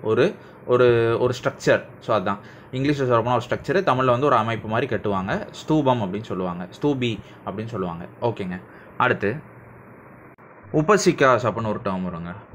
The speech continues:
உபசிகாஸ், அதாவது உபசிகா, ஆ, இது வந்து என்ன அப்படின்னு பார்த்தீங்கன்னா, disciples of Buddha இங்கிலீஷ்ல.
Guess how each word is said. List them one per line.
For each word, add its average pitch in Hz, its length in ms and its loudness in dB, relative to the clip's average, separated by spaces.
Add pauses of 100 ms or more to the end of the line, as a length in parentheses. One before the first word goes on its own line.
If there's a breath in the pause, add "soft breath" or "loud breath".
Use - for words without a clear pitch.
(120)
உபசிகாஸ், 127 760 -2 (300)
அதாவது 110 280 0
உபசிகா, 123 720 -2 (440 loud breath)
ஆ, 113 460 0
இது 131 160 2
வந்து 139 200 2
என்ன 127 260 0
அப்படின்னு 104 200 -6
பார்த்தீங்கன்னா, 95 360 -4
disciples 143 420 0
of 127 100 0 (140)
Buddha 98 240 -2 (140)
இங்கிலீஷ்ல. 95 360 -8